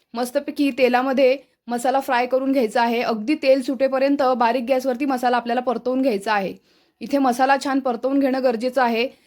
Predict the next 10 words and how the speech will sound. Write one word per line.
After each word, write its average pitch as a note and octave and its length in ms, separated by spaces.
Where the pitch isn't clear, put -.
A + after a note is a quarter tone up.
जेणेकरून C4 540
खोबऱ्याचा B3 520
कच्चेपणा B3+ 500
सगळा A#3+ 340
निघून A#3 280
जाईल. F3+ 240
त्यानंतर C4+ 320
आपण C4+ 220
यामध्ये C4 300
चवळी, B3+ 420